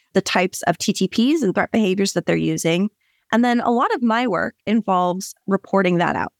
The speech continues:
So writing intelligence reports, creating campaigns for our customers, basically clustering a lot of this activity into a time-bound data set and saying, "This is what this actor is doing. Here are its T T Ps," and, you know, basically we're blocking this in, in Mailflow. But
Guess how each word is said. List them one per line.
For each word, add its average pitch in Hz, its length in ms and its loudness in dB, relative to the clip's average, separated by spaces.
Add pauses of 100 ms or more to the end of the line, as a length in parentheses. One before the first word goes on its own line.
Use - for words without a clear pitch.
(100)
So 202 240 2
writing 196 320 0
intelligence 190 480 0
reports, 170 380 -2
creating 202 480 0
campaigns 190 500 0
for 196 100 -2
our 190 60 0
customers, 196 600 0 (320)
basically 233 400 2
clustering 202 480 0
a - 20 0
lot 180 160 0
of 180 80 -4
this 175 160 -2
activity 185 480 0
into - 220 -2
a - 20 0
time-bound 190 500 -2
data 220 220 0
set 185 380 -2
and 196 100 0
saying, 180 460 0
"This 226 140 0
is 214 100 -2
what 196 180 0
this 208 160 0
actor 180 540 0 (300)
is - 180 0
doing. 311 400 2 (240)
Here 214 260 2
are 185 160 2
its - 160 -6
T - 200 -4
T 165 140 0
Ps," 196 500 2
and, 165 360 0 (100)
you 165 80 2
know, - 140 0
basically - 500 -2
we're - 100 0
blocking - 340 0
this 170 200 0
in, 160 180 2
in 165 140 0
Mailflow. 190 640 0
But 165 240 -2